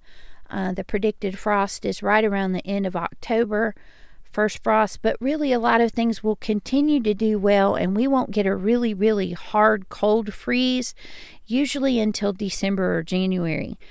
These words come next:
Um, so some things, even if, if they can't tolerate, even if they can tolerate that first light frost, they can keep growing until you hit that first really hard freeze.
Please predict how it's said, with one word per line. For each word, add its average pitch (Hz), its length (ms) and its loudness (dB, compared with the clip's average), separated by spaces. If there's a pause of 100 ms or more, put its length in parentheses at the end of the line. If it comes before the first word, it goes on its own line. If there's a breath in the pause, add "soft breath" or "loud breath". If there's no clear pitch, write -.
(380 loud breath)
Um, 185 480 0 (440)
so 95 720 0 (720)
some 262 340 0
things, 226 340 0
even 233 320 0
if, 214 320 -2
if 208 200 -2
they 202 160 2
can't 226 420 -2
tolerate, 208 920 0 (960)
even 247 260 2
if 226 120 2
they 233 120 2
can 214 260 -2
tolerate 214 520 2
that - 200 0
first - 460 -2
light 196 360 4
frost, 180 600 -2 (360 soft breath)
they 254 120 4
can 233 180 0
keep - 300 -6
growing 202 420 2
until 185 280 -2
you 190 180 2
hit 185 200 -6
that - 180 -2
first - 320 -4
really 180 240 0
hard 170 340 -6
freeze. - 500 -8